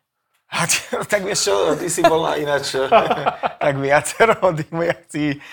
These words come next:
za tú dvadsaťročnú kariéru si myslím, že sme akože celkom z toho postíhali dosť.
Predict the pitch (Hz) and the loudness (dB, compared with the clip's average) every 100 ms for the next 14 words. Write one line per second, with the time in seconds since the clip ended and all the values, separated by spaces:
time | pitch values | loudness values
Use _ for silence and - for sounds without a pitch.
0 | - - - - - - - 160 156 156 | -16 -14 -14 -16 -20 -18 -6 -4 -2 -2
1 | 143 143 139 139 143 139 143 139 - 131 | 0 2 2 0 0 0 -2 -2 -4 0
2 | 143 143 143 - 156 139 147 139 135 135 | 2 2 2 0 -2 -4 -4 -4 -4 -2
3 | 135 139 139 127 143 139 127 123 143 123 | -2 -2 -6 -4 -6 -6 -8 -6 -6 -4
4 | 131 - 139 135 135 127 120 151 - | -6 -4 0 0 0 -2 -4 -4 -8